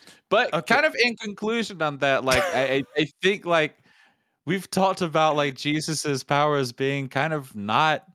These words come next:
Speaker 2: They've been a little lackluster at times,
Speaker 1: Yeah,
Speaker 2: yeah.
Speaker 1: like, I mean, like, he can control water, like, that's huge, like, he's got Storm's powers,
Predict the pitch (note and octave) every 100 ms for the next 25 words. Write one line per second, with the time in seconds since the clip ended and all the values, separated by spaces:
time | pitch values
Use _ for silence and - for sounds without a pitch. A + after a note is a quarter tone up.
0 | _ _ _ _ _ _ _ _ _ _
1 | _ - A3+ D4 D4+ A#3+ F#3+ E3 E3 C#3+
2 | D3+ - D#3 D3+ D#3+ G3 G#3+ A#3+ G#2+ G2
3 | _ A#2+ D3 C#3 E3 E3 D3+ D#3 C#3 G#3+
4 | C4+ A3+ G3+ E3 F3 E3 B2+ B2 G3 C3+
5 | F2+ D#2+ F#2+ A#2+ C#3 D3+ F#3+ D#3 A#2 A2+
6 | F#2 E2+ - - E3+ C3 B2 C3+ F#2+ G#2
7 | A2+ - - G2+ A#2+ D#3 G2 - D#2+ C2+
8 | C2+ D#2 C#3 -